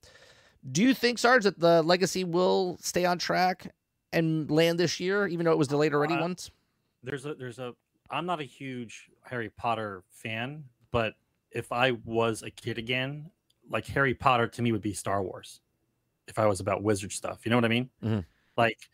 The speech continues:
Speaker 2: the series, the, even, even if you didn't read the books, if you grew up during Harry Potter and you were into wizard shit, like, like, that's your Star Wars, right? <clears throat> So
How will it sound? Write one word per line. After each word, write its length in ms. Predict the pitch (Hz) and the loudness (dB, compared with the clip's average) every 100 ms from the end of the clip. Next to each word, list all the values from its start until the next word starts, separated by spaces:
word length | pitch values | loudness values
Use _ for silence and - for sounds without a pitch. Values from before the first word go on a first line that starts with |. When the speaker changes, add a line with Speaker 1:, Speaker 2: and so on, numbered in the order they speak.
| _ _ - | _ _ -6
Speaker 2:
the 80 | 113 | -2
series, 420 | - 156 151 135 | 2 4 4 4
the, 180 | 143 139 | 2 4
even, 300 | 165 170 185 | 2 2 2
even 180 | 208 226 | 4 4
if 80 | 214 | 4
you 60 | |
didn't 180 | 175 175 | 2 4
read 120 | 170 | 2
the 80 | 127 | 0
books, 400 | 101 139 117 - | 0 0 0 -2
if 80 | - | -6
you 60 | 160 | -4
grew 240 | 156 165 | 0 2
up 100 | 165 | 2
during 220 | 147 139 | 0 -2
Harry 240 | 139 131 113 | 0 -2 0
Potter 480 | - 117 120 131 _ _ _ - | 2 2 2 -4 _ _ _ -8
and 120 | 120 | -2
you 60 | 131 | 0
were 80 | 123 | 0
into 240 | 120 123 | 0 -4
wizard 400 | 107 120 117 127 | -2 -2 -2 -6
shit, 280 | - 147 131 | -4 -2 -2
like, 140 | 127 | -2
like, 140 | 127 - | 0 0
that's 220 | 135 - | -2 -2
your 100 | 127 | -8
Star 280 | - 113 101 | -2 -2 -2
Wars, 380 | 90 78 - - _ _ _ _ - | -6 -16 -20 -20 _ _ _ _ -6
right? 200 | 127 127 _ - | -6 -6 _ -2
<clears throat> 320 | 208 196 135 - | 0 2 0 -4
So 380 | - 160 151 | 2 2 2